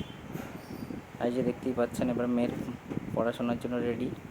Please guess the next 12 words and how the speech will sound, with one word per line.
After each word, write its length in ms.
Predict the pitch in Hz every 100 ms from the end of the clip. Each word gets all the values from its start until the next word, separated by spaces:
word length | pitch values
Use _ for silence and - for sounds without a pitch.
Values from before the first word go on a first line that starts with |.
| - - - - - -
কী 100 | - 117
কী 100 | 120 -
স্কুলে 260 | - 117 113
পড়া 220 | 107 107 107 107
আছে 240 | - 135 127 127
না 80 | 113 113 110
আছে 200 | - 127 -
সব 140 | 117 117
ওর 100 | 117 113
মা 80 | 113 117
দেখছে। 380 | 113 - - 123 - - - - - - - - - - - - - - 359 - 339 - 370 -
আর 100 | 120